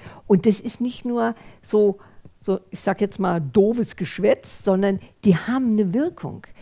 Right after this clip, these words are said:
weil die uns unterstützen in dem positiven Blick auf die Veränderung hin. Und was auch noch wichtig ist, ist dieser Rückschau,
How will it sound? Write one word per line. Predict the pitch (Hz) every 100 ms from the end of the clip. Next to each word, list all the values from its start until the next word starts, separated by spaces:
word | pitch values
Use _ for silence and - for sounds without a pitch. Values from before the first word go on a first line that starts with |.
| -
weil | 170 170 226
die | 254 277
uns | 269 277
unterstützen | - 208 208 - - 254 - -
in | 254 208
dem | 214 185
positiven | - 240 254 220 - 208 214
Blick | 196 220 - -
auf | 190
die | 202
Veränderung | - 202 190 185 156 127 -
hin. | - 147 - _ _ _ _ _ _ _ _ _ - - - -
Und | 226 269 -
was | 233
auch | - 190
noch | 254 302
wichtig | 285 262 294 -
ist, | 262 262 - - -
ist | 247 247 - - -
dieser | 208 196 175
Rückschau, | 196 269 - 277 285 359